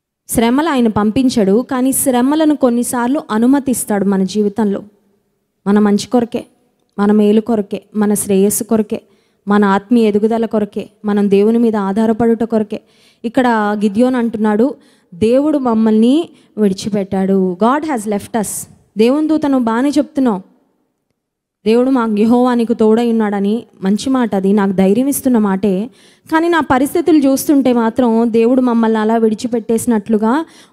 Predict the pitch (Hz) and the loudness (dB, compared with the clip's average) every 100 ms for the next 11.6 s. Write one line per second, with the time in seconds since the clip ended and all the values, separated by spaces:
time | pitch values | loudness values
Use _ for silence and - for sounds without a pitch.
0 | 208 208 208 214 214 202 - 254 254 349 | 0 2 2 2 2 0 0 -4 0 2
1 | 320 320 359 381 381 403 370 302 269 262 | 4 2 0 0 -2 -2 -4 -2 -2 -2
2 | 277 254 254 220 208 226 254 220 190 - | -2 -2 -4 -4 -4 -2 0 0 -4 -8
3 | - - 233 247 226 226 277 294 247 208 | -20 -6 -2 0 0 -2 -2 -2 -2 -2
4 | 233 220 220 262 247 262 320 269 - 247 | -2 0 0 2 2 2 2 -2 -4 -4
5 | 226 240 240 247 233 220 220 226 302 277 | -2 -2 0 0 -2 0 2 4 2 -2
6 | - _ _ - 214 247 311 320 349 330 | -12 _ _ -2 2 2 0 -2 0 0
7 | 277 269 262 262 254 233 240 - 277 285 | 0 -2 -2 -2 -2 -2 -4 -2 0 0
8 | 285 277 262 240 220 220 220 233 233 208 | 0 0 0 2 2 2 2 0 -4 -6
9 | 196 - 233 190 185 196 220 202 320 392 | -8 -4 -2 -2 -2 0 0 0 0 0
10 | 392 330 285 320 269 - 302 330 339 330 | 0 0 2 2 0 0 0 2 2 2
11 | 294 285 294 254 247 | 2 -2 0 0 0